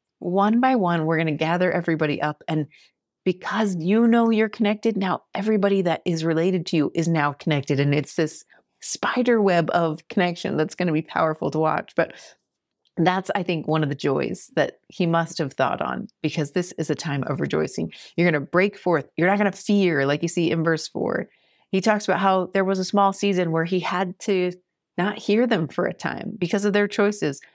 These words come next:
but that that will end. "In great mercies will I gather thee." In eight, he talks about his everlasting kindness, that he had to hide his face from them for a season,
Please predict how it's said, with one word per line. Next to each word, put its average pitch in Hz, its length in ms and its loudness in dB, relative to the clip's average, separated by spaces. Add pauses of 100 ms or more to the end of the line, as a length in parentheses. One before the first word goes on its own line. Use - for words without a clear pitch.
(140)
but 180 120 2
that 175 100 0
that 196 200 2
will 196 80 0
end. 156 380 -2 (360)
"In 170 160 2
great 185 420 0
mercies 185 500 -2
will 160 140 2
I 143 160 0
gather 135 440 0
thee." - 300 -6 (440)
In 180 180 2
eight, 190 320 0
he 185 100 -2
talks 170 220 0
about 160 220 0
his 156 260 -4 (320)
everlasting 175 720 2
kindness, 147 460 -6
that - 80 -2
he 156 160 2
had 165 200 0
to 185 60 -2
hide 190 240 -2
his 208 160 -2
face 180 240 -2
from 165 220 -2
them 160 160 0
for 165 160 0
a 160 40 -2
season, 143 420 -4